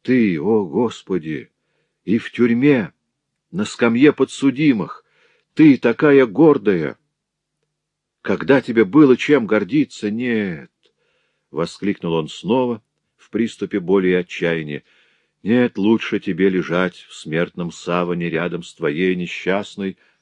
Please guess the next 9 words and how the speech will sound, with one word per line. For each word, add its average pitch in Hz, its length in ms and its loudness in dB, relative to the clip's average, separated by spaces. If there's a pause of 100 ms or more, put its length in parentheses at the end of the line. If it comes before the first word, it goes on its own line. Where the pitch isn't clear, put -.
маленькой 87 600 -6
сестрой». 87 720 -6 (1600)
«Да, 110 240 -6
лучше. 113 480 -4 (720)
Я 98 120 -2
бы 110 120 -2
тоже 110 320 2
этого 82 240 -6
хотела», 80 500 -6